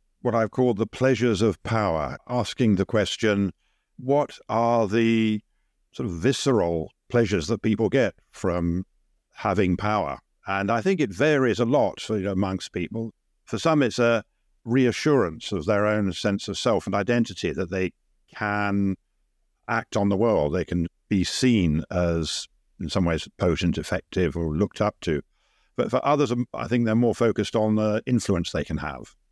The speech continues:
and the agendas they want to pursue. And for some,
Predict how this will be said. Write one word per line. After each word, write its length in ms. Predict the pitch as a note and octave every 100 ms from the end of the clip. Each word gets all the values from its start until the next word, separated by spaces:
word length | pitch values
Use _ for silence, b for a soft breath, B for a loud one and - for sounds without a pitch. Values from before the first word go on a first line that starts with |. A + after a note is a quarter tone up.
| _ _ -
and 240 | F2+ F2
the 200 | F2+ F#2+
agendas 540 | G#2 - A2 G2 F2
they 120 | D#2 F2
want 180 | F2+
to 80 | E2+
pursue. 520 | - E2 - F#2 C#2 C#2 _ _ _ _ _ _ _ -
And 180 | A2+ G#2+
for 100 | A2
some, 520 | - D3 C3+ B2 A#2